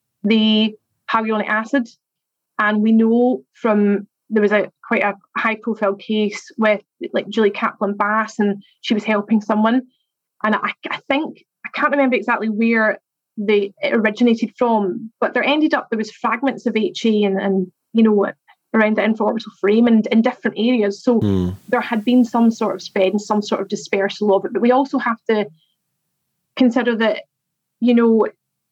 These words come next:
Speaker 1: just because it, if we were to add hyaluronidase to the enzyme, we might think that it's dissolved, but actually if you put it under a microscope, there's still chunks of it, you
Speaker 2: Yeah.
Speaker 1: know? So you are breaking it up, but you're not completely turning it into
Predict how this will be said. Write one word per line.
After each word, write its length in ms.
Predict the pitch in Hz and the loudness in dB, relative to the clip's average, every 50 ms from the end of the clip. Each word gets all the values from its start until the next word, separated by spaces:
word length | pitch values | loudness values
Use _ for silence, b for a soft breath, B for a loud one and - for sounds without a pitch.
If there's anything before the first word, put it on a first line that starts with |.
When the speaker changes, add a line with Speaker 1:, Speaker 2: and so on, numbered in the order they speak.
| _ _ _ _ _ _ _ _ _ _ _ _ _ _ - | _ _ _ _ _ _ _ _ _ _ _ _ _ _ 0
Speaker 1:
just 180 | - 285 269 - | 0 0 0 2
because 400 | - 277 - - 254 240 233 233 | -2 -4 -2 0 -2 -2 0 -2
it, 200 | 240 - - _ _ _ _ _ _ _ _ _ _ - | -4 -4 -4 _ _ _ _ _ _ _ _ _ _ -6
if 140 | - 226 - | -6 0 2
we 100 | 277 269 | 4 4
were 140 | 262 277 254 | 4 2 0
to 240 | 247 - - 247 226 | -2 -6 -6 -4 -2
add 220 | 226 214 220 220 | -2 -2 -2 -4
hyaluronidase 880 | - - 226 208 214 208 208 208 214 220 220 226 202 196 196 190 - _ - | -6 -6 -2 -2 -2 0 0 0 0 0 2 2 2 2 0 -2 -8 _ -4
to 120 | - 226 | -2 0
the 80 | 196 190 | 0 2
enzyme, 460 | - 202 214 226 226 226 190 196 202 | 2 4 4 4 4 2 2 2 4
we 100 | 214 226 | 4 4
might 240 | 226 220 214 - - | 4 4 2 -2 -4
think 220 | - 220 208 214 - | -4 -4 -4 -2 -4
that 120 | 202 196 | -2 -2
it's 300 | 196 - - _ _ _ _ - 196 | -2 -2 -4 _ _ _ _ -10 -2
dissolved, 640 | 208 202 180 226 220 220 202 196 196 190 190 - - | -2 0 2 2 2 2 2 2 0 -4 -6 -6 -4
but 100 | - 220 | -2 -2
actually 300 | 233 - - - - 214 | -2 -4 -6 -4 -4 -4
if 100 | 208 220 | -4 -4
you 80 | 226 | -4
put 100 | - 240 | -2 -2
it 60 | 240 - | -2 0
under 140 | 214 208 | 0 -2
a 40 | 196 | 0
microscope, 540 | 202 202 214 214 240 226 - - 214 180 - | 0 0 -2 -2 -6 -12 -8 -4 -4 -4 -4
there's 120 | - 214 - | -6 -12 -8
still 200 | - 226 208 208 | -4 -4 -4 -4
chunks 380 | - - 220 220 - _ - - 202 | -4 -2 -2 -2 -4 _ -16 -6 -4
of 80 | 220 247 | -4 -4
it, 60 | - _ _ _ _ _ _ _ _ - | -4 _ _ _ _ _ _ _ _ 0
you 100 | 220 220 | 2 4
Speaker 2:
Yeah. 80 | 220 226 | 4 4
Speaker 1:
know? 140 | 254 262 | 4 2
So 380 | - - - 247 226 220 214 B B B B B B B _ | 0 0 0 2 2 2 0 B B B B B B B _
you 220 | - 214 226 226 226 | 0 2 4 4 4
are 220 | 220 214 - - | 4 2 0 -2
breaking 480 | - - 226 247 254 254 - 240 220 196 | -6 -4 -2 -2 -2 0 0 0 2 2
it 80 | - - | 2 0
up, 340 | 233 240 - - - - _ _ _ _ _ _ _ _ _ _ _ | 0 0 0 -2 -6 -12 _ _ _ _ _ _ _ _ _ _ _
but 180 | - 214 - 214 | -4 -4 -2 -2
you're 140 | 220 214 214 | -2 -2 0
not 300 | 214 220 214 202 - - - - | 0 0 0 -2 -2 -6 -8 -4
completely 640 | 233 208 208 - - - - 240 233 - - 226 | -4 -4 -4 -6 -16 -4 0 0 0 2 0 -4
turning 340 | 226 - - 214 208 208 202 | -4 -2 -2 -2 0 0 0
it 40 | 185 | 0
into 300 | 196 202 196 196 196 - | -2 -2 -2 -4 -6 -8